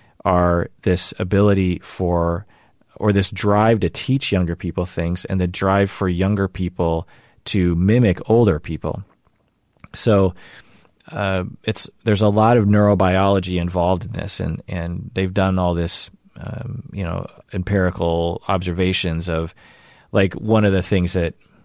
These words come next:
it's a common neur-, mirror neuron study that when you, and I won't go into the details on how they actually study this 'cause it's actually kind of barbaric in term, uh, they were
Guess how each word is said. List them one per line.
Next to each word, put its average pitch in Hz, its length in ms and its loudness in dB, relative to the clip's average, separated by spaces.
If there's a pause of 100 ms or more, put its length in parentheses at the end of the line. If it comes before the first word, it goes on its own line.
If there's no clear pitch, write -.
(100)
it's 101 140 -8
a 92 40 -8
common 87 680 -6
neur-, 87 280 -4
mirror 87 320 -2
neuron 82 480 -6
study 87 400 0
that 82 240 -4 (720)
when 90 680 2 (320)
you, 87 760 0 (440)
and 92 120 -4
I 90 60 0
won't 87 160 -2
go 85 140 -4
into 78 140 -6
the 76 100 -6
details 76 360 -8
on 80 80 -8
how 80 160 -8
they 76 120 -8
actually 87 440 -12 (220)
study 87 360 -4
this 76 200 -10
'cause 82 140 -12
it's 85 160 -14
actually 87 280 -10
kind - 160 -10
of 80 60 -10
barbaric 78 520 -10 (260)
in 95 100 -10
term, - 220 -10 (300)
uh, 92 200 -16
they 80 280 -10 (500)
were 80 320 -10